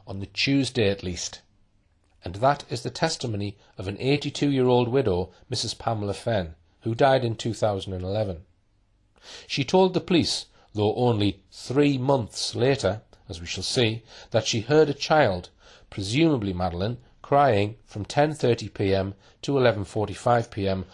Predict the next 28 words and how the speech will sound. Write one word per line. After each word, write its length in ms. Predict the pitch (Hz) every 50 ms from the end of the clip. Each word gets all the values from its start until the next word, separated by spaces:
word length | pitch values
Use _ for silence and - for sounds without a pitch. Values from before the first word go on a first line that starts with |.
| - - -
on 120 | 113 104
the 180 | 113 113 120 139
evening 360 | 147 127 110 107 101 98 95 - _ - -
of 100 | 107 -
Tuesday 460 | - - 120 110 104 - - 104 95
the 80 | 92 95
first 380 | - - 104 98 92 - -
of 100 | 92 85
May. 260 | 101 110 113 107 87 - - _ _ _ _ _ _ _ _ _ _ _
She 200 | - - - 101
says 320 | 98 - - 135 131 120 -
that 180 | - 101 -
she 140 | - - 104
then 220 | 101 127 139 139 135
heard 280 | 127 147 143 139 123
a 40 | 120
door 340 | 110 - 156 160 180 180 -
closing 460 | - 135 120 110 95 104 98 101 101 - _ - -
at 100 | 147 151
eleven 340 | 156 151 135 120 107 104
forty-five 640 | 92 - 113 104 95 95 - - 127 127 131 123 127
P 160 | - 113 104
M, 200 | 92 87 80 78 - - - - -
and 220 | 135 139 143 123
then 260 | 113 120 117 107 107
the 60 | 104 95
crying 420 | - 113 104 95 92 87 85 85
stopped. 480 | - - - 127 110 - - - -